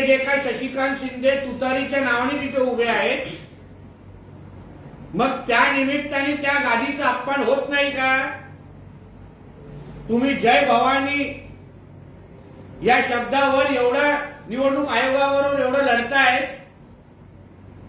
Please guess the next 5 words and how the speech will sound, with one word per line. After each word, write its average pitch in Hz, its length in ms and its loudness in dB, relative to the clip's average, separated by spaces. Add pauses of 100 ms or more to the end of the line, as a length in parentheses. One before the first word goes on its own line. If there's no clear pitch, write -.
(540)
मग 262 240 0
जय 277 260 6
भवानी 269 460 4
जय 277 300 2
शिवाजी 277 500 2